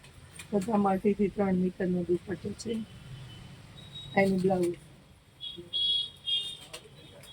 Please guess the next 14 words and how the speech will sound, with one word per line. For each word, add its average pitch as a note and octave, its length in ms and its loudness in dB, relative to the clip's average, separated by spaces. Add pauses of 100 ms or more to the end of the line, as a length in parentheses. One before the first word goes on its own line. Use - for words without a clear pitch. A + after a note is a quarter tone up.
(1200)
આ F#3 120 8
જો, - 180 0 (200)
એકદમ, G3 680 4
એકદમ E3+ 320 2
પ્રીમિયમ F#3 520 4
ક્વોલિટી. E3+ 560 2 (720)
દરજી G#3 300 6
સિલ્ક F#3+ 300 2
જેવું F3+ 280 6
કપડું F3+ 380 4
છે - 180 0
આખું. G#3+ 440 4 (1200)
એનું F#3 260 4
બ્લાઉઝ. F3 340 4